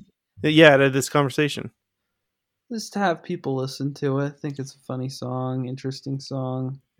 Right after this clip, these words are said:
Speaker 2: Yeah, I don't know. I had a, I had a few other songs I kinda wanted to talk about too, but, um,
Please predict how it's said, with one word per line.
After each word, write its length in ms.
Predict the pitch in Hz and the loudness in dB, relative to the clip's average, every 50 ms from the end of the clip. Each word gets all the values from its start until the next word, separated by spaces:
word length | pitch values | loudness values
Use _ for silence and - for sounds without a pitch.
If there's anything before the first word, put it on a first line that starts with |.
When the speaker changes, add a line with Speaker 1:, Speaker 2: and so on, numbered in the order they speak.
| _ _ _ _ _ _ _ - | _ _ _ _ _ _ _ -4
Speaker 2:
Yeah, 280 | 147 156 165 160 160 160 - - - | -2 0 0 0 -2 -6 -10 -12 -8
I 80 | - 165 | -6 -4
don't 180 | 180 165 160 | -4 -2 -2
know. 220 | 151 147 147 139 - | -2 -2 -2 -4 -4
I 80 | 156 175 | -4 -2
had 220 | 185 214 202 190 | 0 2 2 2
a, 120 | 175 - | 2 2
I 80 | - 175 | 2 2
had 180 | 190 214 202 202 | 2 2 2 0
a 60 | 190 - | 0 -4
few 220 | - 196 196 185 | -4 -2 0 2
other 180 | 180 175 180 170 | 2 2 2 0
songs 520 | 170 - - 175 170 170 165 165 165 160 | -4 -2 -2 -2 0 0 -2 -2 -4 -4
I 120 | 160 147 147 | -4 -4 -4
kinda 320 | 147 - 165 165 170 165 | -4 -4 -4 -2 -2 -2
wanted 300 | 147 147 143 139 139 139 | -2 -2 -2 -2 -4 -4
to 80 | 139 139 | -6 -8
talk 320 | - - 147 143 143 139 | -6 -4 -4 -4 -4 -6
about 360 | 147 147 143 139 139 143 - | -6 -6 -6 -6 -6 -8 -10
too, 380 | - - 156 151 147 147 151 147 160 | -10 -6 -4 -2 -2 -2 -2 -4 -2
but, 240 | 156 147 139 131 - - _ _ _ _ _ _ _ _ _ _ _ - - | -2 -2 -2 -2 -4 -8 _ _ _ _ _ _ _ _ _ _ _ -10 -4
um, 580 | 139 143 139 139 135 131 131 127 120 113 - | 0 2 4 4 4 2 2 0 -2 -6 -10